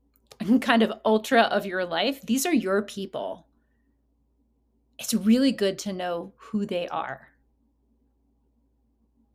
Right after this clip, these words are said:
So maybe take a moment to just think about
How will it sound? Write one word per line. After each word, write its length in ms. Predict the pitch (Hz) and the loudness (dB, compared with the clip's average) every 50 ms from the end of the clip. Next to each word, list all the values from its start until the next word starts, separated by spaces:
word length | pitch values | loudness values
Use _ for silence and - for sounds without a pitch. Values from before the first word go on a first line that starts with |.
| _ _ _ _ _ _ _ _ _ _ _ _ _ _ _ _ _ _ | _ _ _ _ _ _ _ _ _ _ _ _ _ _ _ _ _ _
So 260 | - - - - 294 | -6 -2 0 4 4
maybe 280 | 269 302 359 - - - | 4 4 2 0 -4 -6
take 440 | - - 262 262 269 269 - - _ - | 0 4 4 4 4 2 -4 -6 _ 2
a 80 | 220 | 2
moment 460 | 208 196 196 208 226 226 220 202 196 - | 2 2 2 2 2 2 2 0 -2 -4
to 80 | 208 | -8
just 280 | 196 208 202 - - - | -6 -6 -6 -6 -6 -6
think 220 | - 208 220 220 | -6 -4 -2 -2
about 580 | 233 - 185 170 170 170 165 - - - - - | -2 -2 0 -2 0 -2 -4 -6 -10 -12 -14 -14